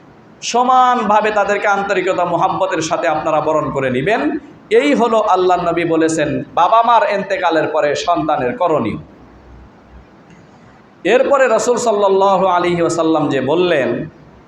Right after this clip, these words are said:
"আমার নাম শুনল, সে দরুদ শরীফ পড়ল না, এমন ব্যক্তি ধ্বংস হোক।" এখানে একটা কথা আপনাদের মনোযোগ ধরে শুনতে হবে, বেশি লম্বা চড়া কোনো কথা বলবো না।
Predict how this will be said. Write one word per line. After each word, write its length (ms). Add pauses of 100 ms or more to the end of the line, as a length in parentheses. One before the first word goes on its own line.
(680)
"আমার 520
নাম 560
শুনল, 680 (760)
সে 600
দরুদ 240
শরীফ 420
পড়ল 280
না, 260
এমন 260
ব্যক্তি 440
ধ্বংস 280
হোক।" 320 (800)
এখানে 320
একটা 580
কথা 240
আপনাদের 380
মনোযোগ 480
ধরে 180
শুনতে 320
হবে, 480 (220)
বেশি 320
লম্বা 280
চড়া 220
কোনো 180
কথা 220
বলবো 260
না। 260